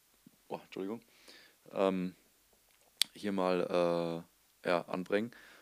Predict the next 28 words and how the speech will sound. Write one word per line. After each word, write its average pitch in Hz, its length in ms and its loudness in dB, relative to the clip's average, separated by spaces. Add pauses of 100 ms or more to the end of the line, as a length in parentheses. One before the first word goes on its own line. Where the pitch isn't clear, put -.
(100)
Und 98 160 -6
zwar 107 460 8 (120)
habe 98 240 4
ich - 80 -2
ja 104 80 6
letzte 107 260 4
Folge 104 360 6
von 101 240 0
den 98 240 0 (140)
T - 280 -6 (160)
U 117 160 0
Es 127 440 -6
gesprochen, 104 380 2
also 92 160 0
von 95 140 -2
den 95 60 -4
medizinischen 101 520 -4
Ausnahmegenehmigungen. 95 800 -2 (600)
Und 110 220 2
ich - 140 0
habe 123 120 6
behauptet, 113 640 4
die 110 100 2
Abkürzung 110 460 2
von 120 180 4
dem 107 140 4
Akronym - 480 6
wäre 104 180 6